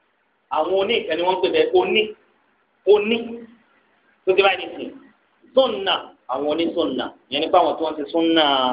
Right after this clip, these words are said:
Ànábì wa Muhammad sallallahu alayhi wa sallam yìí pé, tọ́, ìlànà Ànábì la fẹ́ máa lò tá a fi lò gbèsè ayé wa. Ahlu Sunnah nìyẹn.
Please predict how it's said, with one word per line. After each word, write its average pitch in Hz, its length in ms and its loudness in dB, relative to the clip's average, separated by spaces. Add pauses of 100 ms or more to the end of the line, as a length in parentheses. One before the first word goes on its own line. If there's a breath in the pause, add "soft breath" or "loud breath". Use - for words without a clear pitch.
(640)
Ànábì 139 280 0
wa 131 100 6
Muhammad 139 520 -2 (680)
sallallahu 123 640 2
alayhi 113 240 -2
wa 113 80 -14
sallam 139 260 0
yìí 131 120 -4
pé, 147 160 -2 (560)
tọ́, 190 160 6 (600)
ìlànà 180 400 0
Ànábì 226 480 -2 (320)
la 147 180 0
fẹ́ 180 360 2
máa 175 240 0
lò 156 140 -4
tá 160 120 0
a 170 140 0
fi 160 120 -14
lò 139 120 -14
gbèsè 156 300 -8
ayé 147 280 -4 (100)
wa. 147 200 2 (1500)
Ahlu 143 320 -10
Sunnah 110 340 -18
nìyẹn. 104 240 -20